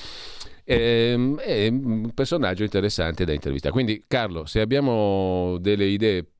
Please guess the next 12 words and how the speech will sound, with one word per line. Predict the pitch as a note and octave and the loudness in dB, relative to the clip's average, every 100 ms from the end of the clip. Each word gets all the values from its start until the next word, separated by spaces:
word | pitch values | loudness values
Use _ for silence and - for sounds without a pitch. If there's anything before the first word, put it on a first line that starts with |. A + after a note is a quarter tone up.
| - | -2
per | G2 | -2
imprenditoriali | G2 G2 G2+ G2+ G#2 G#2 A#2 F#2+ F2 | 0 0 2 0 0 0 0 -2 -2
per | - G#2 | -2 -4
il | |
futuro, | A#2 F#3+ - G2 G#2 | -2 -6 -2 0 0
potremmo, | A2 G#2+ G2+ - | -2 -2 -2 -2
bastoncini | E2 F2 - F#2+ - A2 G#2 | -2 -2 0 -2 0 -2 0
di | G2+ | 0
incenso, | F#2+ G#2 G2+ F#2+ - G2 | 0 -2 -2 -2 -4 -2
prodotti | F#2+ F#2+ G2+ - | 0 0 0 0
veterinari, | G2+ G2 G2+ G2+ G2 G2 F#2+ F#2+ G2 - _ _ _ | 0 0 0 0 0 0 0 0 -2 -6 _ _ _
rasoi, | F#2+ G#2 G2 G#2+ G#2 G2+ G#2 | -2 -2 0 2 4 4 2